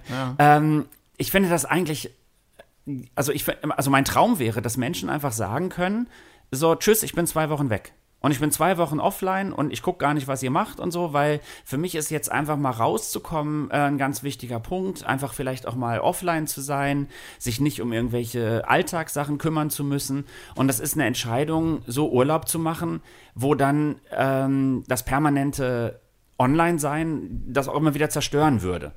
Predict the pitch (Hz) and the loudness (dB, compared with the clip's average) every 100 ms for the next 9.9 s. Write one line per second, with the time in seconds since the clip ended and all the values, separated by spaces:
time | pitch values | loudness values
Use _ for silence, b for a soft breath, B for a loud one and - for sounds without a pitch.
0 | - 135 131 127 117 143 143 139 147 - | -4 -2 -2 -4 -2 0 2 2 2 0
1 | 156 131 131 127 117 123 135 - 120 143 | -4 -2 -4 -2 -2 -2 -2 -4 -2 0
2 | 143 147 - 127 - 147 139 120 113 107 | 0 -2 -4 -4 -4 -2 -4 0 0 0
3 | 117 120 - 135 131 120 117 131 151 160 | -4 -6 -8 -4 -4 -2 -2 2 2 2
4 | - - 101 - - - 90 82 B B | -2 -2 -4 -4 -10 -8 -6 -6 B B
5 | B 131 139 123 139 - 135 123 - 165 | B 0 0 2 0 0 -2 -2 -2 -2
6 | 165 - 143 - 139 147 104 139 139 135 | -2 -4 -6 -4 -4 -2 -2 -4 -2 0
7 | - - 156 156 170 156 156 156 151 B | 0 -2 -2 -2 -2 0 0 -2 -4 B
8 | - 113 110 147 214 127 107 110 139 196 | -2 0 4 4 4 2 0 0 0 -2
9 | - - - 135 139 147 - - | -8 -20 -2 2 4 2 0 -4